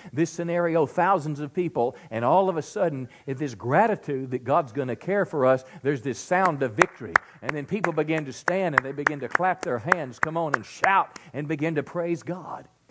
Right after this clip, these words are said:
Now, that's a whole lot different than running in the house with snakes out there. That's a whole lot different than cowering in fear.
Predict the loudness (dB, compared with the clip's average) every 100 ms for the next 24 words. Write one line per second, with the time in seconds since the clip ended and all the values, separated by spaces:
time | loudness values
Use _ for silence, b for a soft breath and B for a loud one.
0 | b b -8 2 2 2 -4 -4 -2 0
1 | 0 0 -4 -4 -8 -6 -4 -4 -4 -4
2 | 0 0 -2 -8 -10 -10 -10 -10 -12 -12
3 | -14 _ b b b b b b -10 -8
4 | -8 0 4 6 6 4 0 -2 -6 -10
5 | -12 -2 0 0 -2 -4 -8 0 2 2